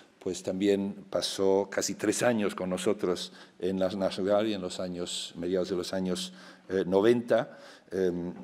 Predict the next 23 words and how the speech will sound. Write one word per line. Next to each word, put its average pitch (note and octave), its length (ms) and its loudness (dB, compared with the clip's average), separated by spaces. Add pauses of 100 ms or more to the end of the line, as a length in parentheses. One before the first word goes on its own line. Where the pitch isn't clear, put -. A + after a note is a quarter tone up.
(360)
todo F#2+ 160 2
el F#2+ 60 4
mundo F#2+ 240 0
conoce G2 360 -2
Peter F#2+ 260 -4
Blake F2+ 300 2
por E2+ 440 2
haber E2+ 180 -2
sido F#2 520 0
el F2 120 -2
que - 160 -10
diseñó E2+ 600 0
el, D#2+ 440 -4 (520)
eh, E2+ 460 0 (240)
el D#2+ 500 -4
L E2+ 140 2
P G2 180 -4
cover F2+ 460 2 (340)
de, E2+ 680 0
eh, D#2 40 -2
Sergeant F#2 380 0
Pepper's. A#2+ 600 2 (520)
<clears throat> - 640 4